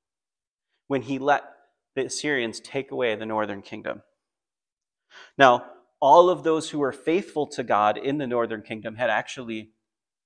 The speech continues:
migrated to the southern kingdom because they wanted to continue to worship God at the temple. And we're told about that in the books of Chronicles. So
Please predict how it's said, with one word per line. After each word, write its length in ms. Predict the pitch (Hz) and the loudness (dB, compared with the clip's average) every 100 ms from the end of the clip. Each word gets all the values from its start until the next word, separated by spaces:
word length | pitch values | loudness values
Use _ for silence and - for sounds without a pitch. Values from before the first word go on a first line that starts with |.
| _ | _
migrated 880 | - 117 123 180 117 107 104 101 104 _ _ - | -2 2 4 2 0 -2 -2 -6 -8 _ _ -10
to 160 | 160 147 | -4 -4
the 100 | 151 | -2
southern 340 | 156 156 147 | 0 0 -2
kingdom 360 | - 120 120 113 | -10 -12 -10 -12
because 240 | 120 117 | -12 -8
they 100 | 120 | -6
wanted 380 | 113 117 120 117 | -2 -4 -4 -10
to 80 | - | -16
continue 400 | 120 - 127 120 | -18 -12 -10 -8
to 80 | 113 | -8
worship 420 | 113 113 117 - | -8 -8 -10 -4
God 200 | 117 107 | -2 -2
at 100 | 101 | -4
the 80 | - | -10
temple. 420 | 110 110 - - _ _ _ _ _ _ _ - - | -12 -12 -16 -20 _ _ _ _ _ _ _ -12 -4
And 100 | 127 | -2
we're 80 | 135 | 4
told 240 | 151 143 | 6 6
about 240 | 143 120 | 6 6
that 180 | 123 110 | 6 4
in 80 | 120 | 2
the 60 | 110 | -2
books 260 | 110 - | -4 -6
of 100 | - | -14
Chronicles. 600 | - 123 117 - - - - - - - | 0 2 2 -2 -14 -18 -20 -20 -20 -2
So 320 | - 175 | 10 10